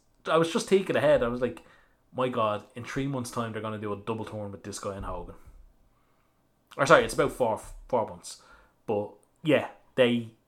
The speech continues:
and I'm just like, "How do they get it so badly, badly wrong?"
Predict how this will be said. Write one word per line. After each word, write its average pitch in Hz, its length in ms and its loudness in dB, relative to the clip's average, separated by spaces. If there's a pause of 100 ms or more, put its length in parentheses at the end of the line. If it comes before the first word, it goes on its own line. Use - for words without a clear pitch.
(420)
and 131 120 2
I'm 127 100 0
just 127 140 -4
like, 110 320 -2
"How 131 460 0 (420)
do 123 80 -2
they 120 80 -2
get 117 180 -4
it 101 140 -14
so 110 440 -2 (600)
badly, 113 460 -2 (120)
badly 107 360 -2
wrong?" 92 300 -10